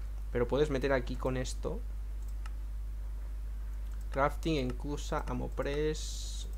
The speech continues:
pulver-, Industrial Smelter, vale. Aquí le metes, ¿veis? Cuatro y te sale el, el steel. Y con el steel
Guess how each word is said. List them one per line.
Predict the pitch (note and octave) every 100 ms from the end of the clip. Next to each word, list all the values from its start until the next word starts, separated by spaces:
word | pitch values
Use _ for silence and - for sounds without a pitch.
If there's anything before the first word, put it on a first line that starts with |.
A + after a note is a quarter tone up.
| - -
pulver-, | B2 B2
Industrial | A#2+ A#2+ D3 C3
Smelter, | A#2+ A#2+ A#2 - -
vale. | - - - - - - -
Aquí | A#2+ A#2
le | B2+ D3+
metes, | F3 A3 A3
¿veis? | D#3+ -
Cuatro | C#3+ E3 F3 G3+
y |
te | A#2+
sale | - B2 C3
el, | A#2 -
el | A2 -
steel. | - A#2 - - - - - - - - - - -
Y |
con | A2+ D3+
el | F3+ G3+
steel | - C4+ C4 B3+ C4+